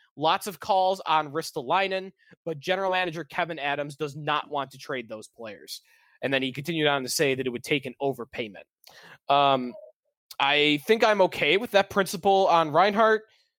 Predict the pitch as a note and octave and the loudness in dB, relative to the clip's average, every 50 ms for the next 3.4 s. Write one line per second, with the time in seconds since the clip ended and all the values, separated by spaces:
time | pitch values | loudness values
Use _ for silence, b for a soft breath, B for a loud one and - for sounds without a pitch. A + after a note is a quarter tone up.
0 | _ _ _ _ - - C#3 D3+ D#3 D#3 D#3+ E3 E3 E3 E3+ E3+ D#3+ D#3 D#3 D#3 | _ _ _ _ -2 2 4 6 6 6 6 6 4 4 4 4 2 0 -2 -4
1 | - - _ _ _ _ B B B B B B B B B B B B _ B | -6 -10 _ _ _ _ B B B B B B B B B B B B _ B
2 | B B B B B - F3 F3 - D#3+ F#3+ G3+ F#3+ - B3+ C4 B3 A#3 G#3 A3+ | B B B B B -10 -8 -8 -8 -6 -2 0 0 0 0 0 -2 -4 -2 -2
3 | A3 G#3 G#3 G3+ F#3+ F#3+ F3 | -4 -4 -4 -8 -12 -14 -16